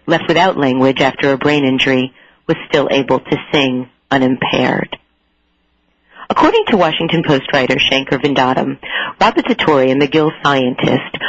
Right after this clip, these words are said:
once hypothesized that because music is abstract, it must activate parts of the brain that process abstract ideas. But when Zatorri asked people to listen to their favorite pieces of music as he ran brain scans on them, he found that music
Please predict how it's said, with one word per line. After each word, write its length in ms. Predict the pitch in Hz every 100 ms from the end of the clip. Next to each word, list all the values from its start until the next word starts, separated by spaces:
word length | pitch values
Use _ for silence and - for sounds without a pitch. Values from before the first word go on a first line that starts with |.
| -
once 200 | 196 247
hypothesized 1040 | - 208 - - 147 156 - 131 135 156 -
that 120 | 180
because 260 | - - 294 202
music 540 | 180 180 175 143 131 -
is 100 | 143
abstract, 680 | 147 - - - 143 - - _ _ _ - -
it 120 | -
must 180 | 254 - -
activate 540 | 170 - 156 147 -
parts 240 | - 165 -
of 100 | 151
the 80 | 151
brain 380 | 147 139 131 131
that 160 | 139 -
process 480 | 151 143 - 131 131 - - -
abstract 600 | - - - - 131 -
ideas. 520 | - - - - - - - _ _ _ _ _ _
But 120 | 180 185
when 200 | 220 233
Zatorri 420 | 240 - 180 170
asked 280 | 139 139 -
people 240 | 151 139
to 160 | - 147
listen 320 | 147 - 143
to 100 | 139
their 160 | 135 131
favorite 320 | 143 135 143
pieces 300 | - 143 147 127
of 140 | 131
music 400 | 151 214 165 139 - - - -
as 80 | 147
he 120 | - 151
ran 260 | 139 139
brain 400 | 135 143 170 220 -
scans 320 | 139 131 135
on 220 | 139 139
them, 240 | 139 139 - - - - -
he 100 | 185
found 340 | 185 147 147
that 160 | 139 147
music 380 | 143 147 147